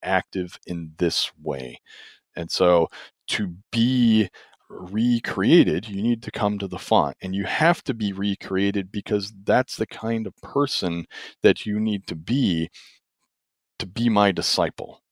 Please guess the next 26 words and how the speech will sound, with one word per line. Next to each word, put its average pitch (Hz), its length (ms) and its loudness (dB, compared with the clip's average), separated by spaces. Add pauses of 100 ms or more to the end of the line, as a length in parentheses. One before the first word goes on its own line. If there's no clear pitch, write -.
(460)
to 101 220 2
understand 110 1040 2
what 92 200 2
it 80 120 0
means, 92 800 -4 (420)
to 110 80 2
all 113 240 10
of 107 80 4
the 107 100 4
things 139 600 0
that 113 100 2
I'm 107 180 2
teaching 107 480 -6
you, 78 140 -6 (120)
to 101 100 -8
know 95 200 0
what 110 220 0
they 90 140 -2
mean 107 340 -2
and 92 160 -4
what 104 160 0
I'm 87 320 -4
doing 101 460 -4
with 65 220 -10
them. 57 260 -14 (600)
So 95 480 8